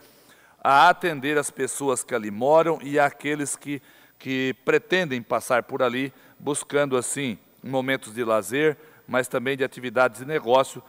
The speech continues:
é, desenvolvendo a nossa região com geração de empregos e rendas e assim por diante. Então, são, foram mais de cinquenta anos de espera e, finalmente,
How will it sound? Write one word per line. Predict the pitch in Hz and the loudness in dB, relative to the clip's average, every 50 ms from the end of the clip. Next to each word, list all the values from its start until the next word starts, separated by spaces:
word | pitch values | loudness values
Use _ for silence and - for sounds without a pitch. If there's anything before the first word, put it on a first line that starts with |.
| - - - - _ - | -20 -20 -20 -20 _ 0
é, | 110 123 127 | 2 2 2
desenvolvendo | 120 131 165 160 175 180 170 165 165 143 123 147 147 147 139 | 2 0 -2 -2 -2 -2 0 2 2 2 2 2 0 0 0
a | 135 | -2
nossa | 135 135 - 135 120 | -2 -2 -4 -4 -4
região | 120 120 120 104 104 131 139 143 143 | -4 -4 -6 -4 -2 0 0 0 -2
com | 135 - 127 | -4 -8 -10
geração | 110 123 123 117 117 - - 131 | -6 -4 -2 -2 -4 -4 -6 -10
de | 120 104 | -8 -10
empregos | 98 - - 107 117 131 139 135 131 113 113 110 95 104 | -12 -12 -8 -4 0 2 2 2 2 0 -4 -10 -8 -8
e | 98 | -8
rendas | 92 95 117 135 135 123 123 117 101 | -8 -6 -6 -6 -4 -4 -6 -6 -4
e | 120 | -4
assim | 120 - - 117 113 | -4 -4 -4 -10 -10
por | - 117 117 95 | -8 -8 -10 -8
diante. | 85 80 71 - _ _ _ _ _ _ _ _ _ _ _ | -10 -12 -12 -14 _ _ _ _ _ _ _ _ _ _ _
Então, | - - 156 151 - | -14 -12 -12 -12 -10
são, | - - 147 135 120 107 95 82 - _ _ _ _ _ _ _ | -8 -6 -4 -4 -4 -6 -8 -10 -16 _ _ _ _ _ _ _
foram | _ - 131 127 131 | _ -4 -2 -2 -2
mais | 123 127 131 135 135 | 0 2 2 2 2
de | 120 | -2
cinquenta | - - 127 120 - - 139 131 - 131 | -6 -10 -10 -8 -6 -6 -6 -4 -4 -4
anos | 127 123 107 | -4 -4 -6
de | 104 | -10
espera | 101 - - - 127 131 131 131 | -14 -12 -6 -2 0 0 0 0
e, | 123 | -4
finalmente, | - 135 135 131 127 113 104 110 117 117 110 - 110 | -10 -10 -8 -4 -4 -4 -4 -4 -6 -6 -8 -10 -16